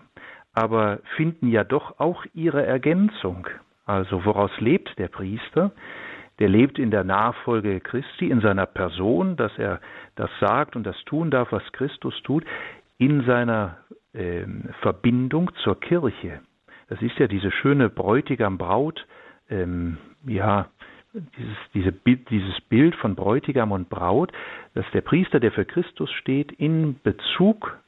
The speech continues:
zur Kirche und damit in Bezug im Dienst an den Gläubigen steht. Und deswegen verbindet sich da schon auch wieder dieses Bild vom Feuer. Wenn wir das zusammenbringen, wenn der Priester wirklich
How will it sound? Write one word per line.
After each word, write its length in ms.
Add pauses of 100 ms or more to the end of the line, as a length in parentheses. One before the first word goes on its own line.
(140)
zur 160
Kirche 460
und 140
damit 240
in 200
Bezug 500
im 220
Dienst 400
an 120
den 140
Gläubigen 540
steht. 340 (540)
Und 120
deswegen 500
verbindet 500
sich 160
da 120
schon 260
auch 160
wieder 220
dieses 340
Bild 280
vom 240
Feuer. 460 (400)
Wenn 180
wir 120
das 180 (120)
zusammenbringen, 840 (220)
wenn 160
der 100
Priester 420
wirklich 360